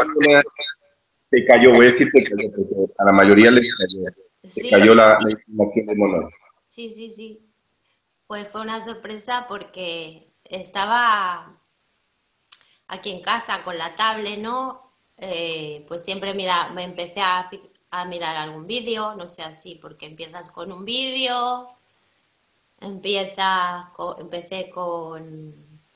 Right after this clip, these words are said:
Speaker 2: bueno, con eso que sí, los misterios, luego las te-, alguna terapia de vídeos que salen, ¿no? Y, y después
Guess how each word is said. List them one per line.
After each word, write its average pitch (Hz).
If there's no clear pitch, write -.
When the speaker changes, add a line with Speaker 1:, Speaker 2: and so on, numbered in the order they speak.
Speaker 2:
bueno, 180
con 175
eso 175
que 185
sí, 180
los 160
misterios, 185
luego 175
las 165
te-, 156
alguna 165
terapia 185
de 175
vídeos 196
que 170
salen, 175
¿no? 196
Y, 185
y 185
después 254